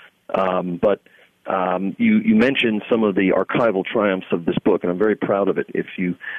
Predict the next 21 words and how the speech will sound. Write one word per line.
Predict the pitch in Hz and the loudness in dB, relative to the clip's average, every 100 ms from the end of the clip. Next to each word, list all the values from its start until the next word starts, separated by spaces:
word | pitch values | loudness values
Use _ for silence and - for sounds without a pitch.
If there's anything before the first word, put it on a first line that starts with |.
| - 82 | -8 0
a | |
lot, | 95 123 226 | 2 2 0
there's | 104 | -2
a | 104 | 0
lot | 98 131 151 143 - | 0 2 0 -4 -4
in, | 113 107 107 - | -2 -2 -4 -2
in | 95 95 - | -4 -4 -4
Scalia | - 110 123 117 98 | 0 2 4 4 2
Rise | 104 104 - | 2 0 -2
to | |
Greatness | 82 98 92 90 - | 0 0 0 -4 -2
that | 175 | 0
had | 92 87 | 0 0
never | 101 98 | 0 0
been | 87 90 87 _ - | 0 -2 -4 _ -8
published | 117 92 - - | -6 -4 -6 -6
before. | 85 - 120 107 87 | -8 -2 2 4 4
I'll | 90 | 2
give | 95 98 | -2 0
one | 95 107 | 0 0
example. | 82 95 110 113 80 | 0 0 0 0 -4